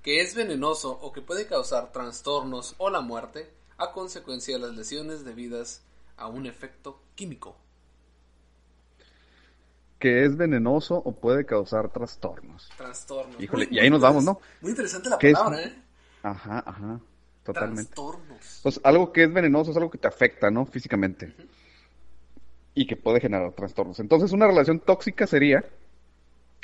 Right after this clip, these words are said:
Speaker 2: una conexión entre dos o más personas. Y yo creo que también se puede tener una relación tóxica contigo mismo, ¿no?
Speaker 1: Ay. Sí,
Speaker 2: Pero bueno,
Speaker 1: sí.
Speaker 2: eso es... Una relación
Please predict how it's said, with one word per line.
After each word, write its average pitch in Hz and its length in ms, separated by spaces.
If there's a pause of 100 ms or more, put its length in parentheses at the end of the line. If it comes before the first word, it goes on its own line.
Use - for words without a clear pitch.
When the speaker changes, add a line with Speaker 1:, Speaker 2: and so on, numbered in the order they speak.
Speaker 2:
una 156 240
conexión 147 560
entre 139 280 (380)
dos 120 460
o 185 60
más 131 260
personas. 156 680 (340)
Y 165 60
yo 208 120
creo 277 120
que 277 60
también 170 260
se 208 100
puede 196 380
tener 147 280
una 175 140
relación 139 320
tóxica 156 320
contigo 127 320
mismo, 101 300
¿no? 104 220 (280)
Speaker 1:
Ay. 120 640 (1000)
Sí, - 160
Speaker 2:
Pero 113 220
bueno, 107 320
Speaker 1:
sí. 117 320
Speaker 2:
eso 123 160
es... - 160 (2250)
Una 208 180
relación 170 580